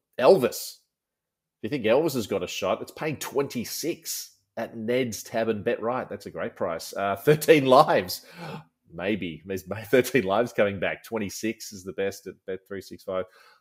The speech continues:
The Whales at, like, fifty-one. Triangle of Sadness at fifty-one. And let's not forget,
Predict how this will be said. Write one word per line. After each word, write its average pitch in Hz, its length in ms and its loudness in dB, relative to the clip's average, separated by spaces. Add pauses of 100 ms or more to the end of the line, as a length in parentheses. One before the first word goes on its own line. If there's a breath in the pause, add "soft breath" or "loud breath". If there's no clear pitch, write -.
(100)
The 92 60 -6
Whales 95 540 0
at, 82 100 -6
like, 85 180 -8
fifty-one. 87 600 -10
Triangle 95 420 -6
of 80 80 -12
Sadness 90 480 -8
at 87 100 -14
fifty-one. 95 540 -8
And 120 400 -6 (240 soft breath)
let's 82 160 -6
not 78 140 -10
forget, 82 340 0